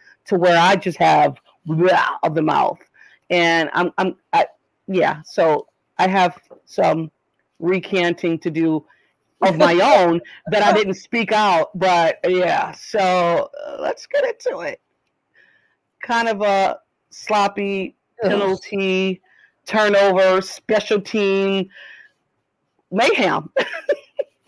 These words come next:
Speaker 2: It had everything, didn't it?
Speaker 1: It had everything.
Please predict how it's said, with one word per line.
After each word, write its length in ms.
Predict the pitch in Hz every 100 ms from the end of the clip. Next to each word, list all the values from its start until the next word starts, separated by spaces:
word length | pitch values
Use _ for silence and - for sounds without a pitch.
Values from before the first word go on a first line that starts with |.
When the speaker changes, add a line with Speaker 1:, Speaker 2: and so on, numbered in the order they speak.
| - _ _ _ _ _ _
Speaker 2:
It 140 | 254 302
had 300 | 277 247 -
everything, 1900 | 226 240 269 277 269 226 220 277 202 185 170 165 170 160 - 151 131 117 - _ 135 _
didn't 260 | 165 143
it? 180 | 117 107 _ _ _
Speaker 1:
It 60 | 165
had 180 | 185 170
everything. 400 | 147 143 135